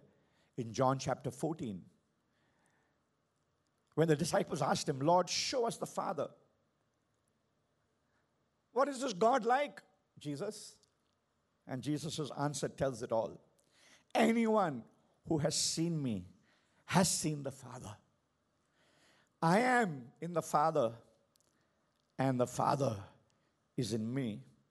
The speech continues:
So as we conclude this message, the answer to the question, "Is God really there?"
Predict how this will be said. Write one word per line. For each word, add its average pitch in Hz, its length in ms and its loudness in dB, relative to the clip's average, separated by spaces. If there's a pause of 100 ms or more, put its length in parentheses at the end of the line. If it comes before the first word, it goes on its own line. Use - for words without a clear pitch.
(3750)
So 151 140 -4
as 151 200 2
we 160 100 -8
conclude 160 380 -8
this 143 200 -10
message, 139 480 -10 (2000)
the 117 80 -8
answer 165 280 0
to 165 100 -2
the 147 80 -2
question, 143 640 -2 (500)
"Is 135 260 -2
God 135 420 2
really 143 500 -2
there?" 98 320 -8